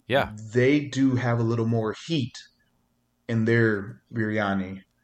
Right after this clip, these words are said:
Speaker 2: I, I didn't
Speaker 1: Oh,
Speaker 2: have any
Speaker 1: okay.
Speaker 2: heat in, in what she ordered. So, uh,
Speaker 1: Gotcha.
Speaker 2: you know, that's a little difference that I noticed.
Speaker 1: Very good. Very good. Well, it, and it sounds like everybody had a good meal, so that's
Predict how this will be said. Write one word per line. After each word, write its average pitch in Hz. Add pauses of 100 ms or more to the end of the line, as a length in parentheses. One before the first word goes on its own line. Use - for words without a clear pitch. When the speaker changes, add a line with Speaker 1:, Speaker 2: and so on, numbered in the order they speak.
(320)
Speaker 2:
I, 110
I -
didn't 131
Speaker 1:
Oh, -
Speaker 2:
have 139
any 135
Speaker 1:
okay. 120
Speaker 2:
heat 143
in, 104
in 107
what 113
she 117
ordered. 98
So, 95 (380)
uh, 92 (120)
Speaker 1:
Gotcha. 107
Speaker 2:
you 107
know, 101
that's 110
a 117
little 107
difference 101
that 98
I 101
noticed. 90 (100)
Speaker 1:
Very 101
good. 76
Very 87
good. 82
Well, 123
it, 151
and 127
it 120
sounds 135
like 120
everybody 110
had 95
a 87
good 82
meal, 85
so -
that's 101